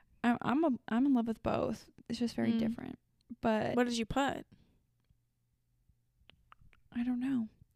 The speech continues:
Speaker 2: <laughs>
Speaker 1: I wear both
Speaker 2: Yeah.
Speaker 1: evenly. Just not
Speaker 2: Okay.
Speaker 1: every day. Okay.
Speaker 2: That's true. You do.
Speaker 1: I have cable,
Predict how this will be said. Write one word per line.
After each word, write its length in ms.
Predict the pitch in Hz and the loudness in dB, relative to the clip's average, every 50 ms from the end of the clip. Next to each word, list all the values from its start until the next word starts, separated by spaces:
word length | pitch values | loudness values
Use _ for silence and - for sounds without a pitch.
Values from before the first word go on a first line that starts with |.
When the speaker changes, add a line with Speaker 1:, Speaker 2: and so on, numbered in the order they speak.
| _ _ _ _ _ _ - - - | _ _ _ _ _ _ -14 -8 -4
Speaker 2:
<laughs> 680 | 349 339 349 349 359 339 - - _ _ - 285 - - | -2 -2 0 0 -2 -4 -6 -12 _ _ -18 -18 -10 -6
Speaker 1:
I 120 | 254 262 254 | -2 0 2
wear 200 | 247 254 277 277 | 4 4 4 4
both 420 | 277 240 233 247 247 254 240 - - - - - - - - - _ _ | 4 4 4 6 4 4 2 0 -8 -18 -20 -20 -20 -20 -20 -20 _ _
Speaker 2:
Yeah. 380 | - 254 247 240 233 226 233 233 240 - - | 0 2 4 4 4 4 4 2 0 0 4
Speaker 1:
evenly. 580 | 226 226 233 262 269 233 208 190 196 220 247 254 - _ _ - - - _ _ _ _ _ _ _ _ _ _ - 240 | 4 6 8 8 8 8 8 8 6 4 4 4 2 _ _ -20 -20 -20 _ _ _ _ _ _ _ _ _ _ 0 2
Just 200 | 233 233 240 226 | 2 4 4 6
not 100 | 330 - | 6 6
Speaker 2:
Okay. 80 | - | 6
Speaker 1:
every 160 | - 226 220 214 | 6 4 4 4
day. 320 | 233 254 247 240 240 - - - - - - - - - - 247 | 4 4 4 2 2 0 -2 -8 -20 -20 -20 -20 -20 -16 -12 -6
Okay. 100 | - 262 | -4 -4
Speaker 2:
That's 200 | 285 - - - | -4 -4 -4 -6
true. 200 | - - 226 214 | -4 0 0 2
You 200 | 214 214 233 233 | 2 2 0 0
do. 260 | 233 214 214 220 226 233 _ _ | 0 2 0 0 -2 -4 _ _
Speaker 1:
I 60 | - 254 | -4 -4
have 340 | 247 247 247 240 240 240 | -2 -2 -4 -4 -6 -6
cable, 320 | - - - 240 233 233 | -8 -8 -4 -4 -4 -4